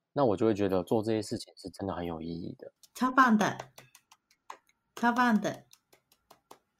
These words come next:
Speaker 2: 对啊，观众如果有想要更了解，或觉得不是那么清楚，想要更了解的地方，都赶快可以在I G，然后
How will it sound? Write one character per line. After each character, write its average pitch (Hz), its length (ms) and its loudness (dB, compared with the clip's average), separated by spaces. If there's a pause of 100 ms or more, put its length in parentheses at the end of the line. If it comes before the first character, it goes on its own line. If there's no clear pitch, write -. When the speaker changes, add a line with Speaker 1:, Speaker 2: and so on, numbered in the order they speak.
(460)
Speaker 2:
对 320 140 12
啊， 277 180 12
观 302 240 10
众 302 240 12
如 247 160 10
果 214 320 12
有 156 720 6
想 180 240 4
要 214 80 6
更 214 220 8
了 165 200 6
解， 147 440 2
或 190 160 0
觉 190 120 0
得 170 80 0
不 170 160 -4
是 175 140 0
那 214 180 8
么 180 120 2
清 190 240 4
楚， 165 120 0
想 143 220 -2
要 165 80 -2
更 180 180 2
了 147 160 0
解 143 160 -2
的 131 80 0
地 160 200 -2
方， 160 180 -8 (400)
都 208 240 6
赶 156 300 -2
快 190 300 2
可 185 120 2
以 175 220 6
在 170 380 2
I 170 260 0
G， 175 340 2
然 147 160 0
后 170 220 2